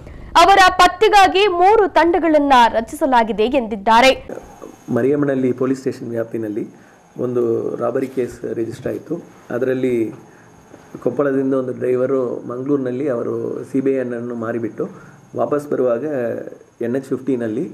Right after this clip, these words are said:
Speaker 2: ಜೈ ಹಿಂದ್ ಧಾಬಾ ಮುಂದೆ ಅವರ ಗಾಡಿಯನ್ನು ನಿಲ್ಲಿಸಿ ನೈಟು ರೆಸ್ಟ್ ಮಾಡ್ತಾ ಇರುವಾಗ ಪಕ್ಕದಲ್ಲಿ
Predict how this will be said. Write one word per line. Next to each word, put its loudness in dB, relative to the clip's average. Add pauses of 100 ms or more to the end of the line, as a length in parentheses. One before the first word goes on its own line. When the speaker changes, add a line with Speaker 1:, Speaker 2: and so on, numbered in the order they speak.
(420)
Speaker 2:
ಜೈ 0
ಹಿಂದ್ -2
ಧಾಬಾ -4
ಮುಂದೆ -4
ಅವರ -6
ಗಾಡಿಯನ್ನು -6
ನಿಲ್ಲಿಸಿ -8 (380)
ನೈಟು -2
ರೆಸ್ಟ್ -8
ಮಾಡ್ತಾ -6
ಇರುವಾಗ -6 (560)
ಪಕ್ಕದಲ್ಲಿ -2